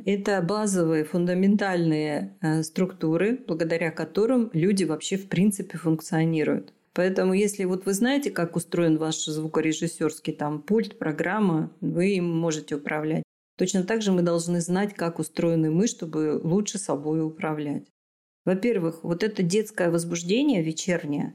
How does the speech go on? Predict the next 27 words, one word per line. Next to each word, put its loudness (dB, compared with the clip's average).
это 0
признак 0
усталости. -4
Они 4
бесятся 0
не 2
потому, 0
что -2
у 4
них 0
переизбыток -4
энергии, 0
это 0
такая -2
истерика -2
психики, -2
которая 0
уже 0
настолько -2
устала, -2
что -4
она 4
не 4
может 0
затормозить. -4
Вот 0
почему 2